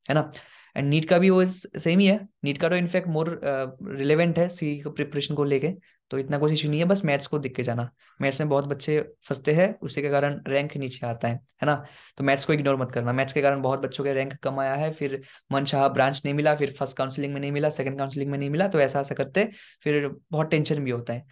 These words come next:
I just hope कि आप सभी बच्चों का फर्स्ट काउंसलिंग में ही हो जाए, जहाँ भी चाहिए आप लोगों को वैसे।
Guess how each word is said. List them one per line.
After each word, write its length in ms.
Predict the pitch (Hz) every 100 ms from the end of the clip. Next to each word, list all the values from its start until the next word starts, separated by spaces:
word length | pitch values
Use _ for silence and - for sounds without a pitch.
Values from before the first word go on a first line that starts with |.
| _ -
I 40 |
just 200 | 139 160
hope 200 | 165 160 160
कि 80 |
आप 160 | 156 143
सभी 240 | - 147 151
बच्चों 260 | 151 147
का 260 | 147 151 151 - _
फर्स्ट 240 | 151 143
काउंसलिंग 480 | - 147 143 151 147
में 80 | 147
ही 340 | 143 160 151 - 127
हो 100 | 131
जाए, 320 | 135 135 139 _ _ -
जहाँ 260 | 131 127
भी 100 | 139
चाहिए 320 | 135 139 127
आप 240 | 127 120 120
लोगों 220 | 117 117
को 80 | 120
वैसे। 340 | 120 117 120